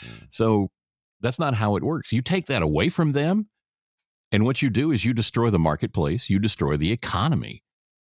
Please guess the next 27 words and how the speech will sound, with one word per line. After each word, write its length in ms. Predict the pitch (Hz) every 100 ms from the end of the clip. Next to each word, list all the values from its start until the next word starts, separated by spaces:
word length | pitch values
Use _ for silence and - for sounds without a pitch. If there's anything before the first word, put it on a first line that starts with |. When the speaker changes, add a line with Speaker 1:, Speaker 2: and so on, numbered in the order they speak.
| _ _ -
Speaker 2:
And 140 | 85
that's 180 | 98 -
what 180 | 101 -
this 200 | 98 -
death 320 | 78 101 104
tax 320 | - 53 -
would 140 | - 71
do. 240 | 98 67
It 100 | 82
would, 220 | 78 65 -
it 120 | 110 -
would 160 | - -
do 140 | - 90
some 180 | - 127
serious 520 | - 147 82 58 -
harm 240 | 76 76
to 100 | 78
our 140 | 65 65
economy 460 | - 95 80 78 - - -
and 180 | 104 87
the 40 |
future 460 | - 135 180 92 78
of 120 | -
people 300 | 98 101 98
in 60 | 95
this 120 | 104
country. 460 | 131 160 - -